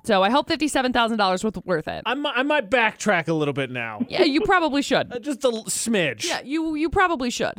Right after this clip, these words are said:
Speaker 1: And then we got story number three. A twenty-year-old lady facing charges for domestic battery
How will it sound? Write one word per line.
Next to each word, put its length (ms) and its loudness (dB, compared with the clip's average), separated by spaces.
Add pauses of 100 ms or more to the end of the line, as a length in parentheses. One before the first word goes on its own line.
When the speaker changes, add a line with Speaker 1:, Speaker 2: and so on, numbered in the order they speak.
(360)
Speaker 1:
And 120 2
then 80 4
we 100 0
got 180 0
story 260 2
number 200 2
three. 400 2
A 80 4
twenty-year-old 560 2
lady 300 0
facing 600 0
charges 540 -2
for 180 -2
domestic 400 -2
battery 560 2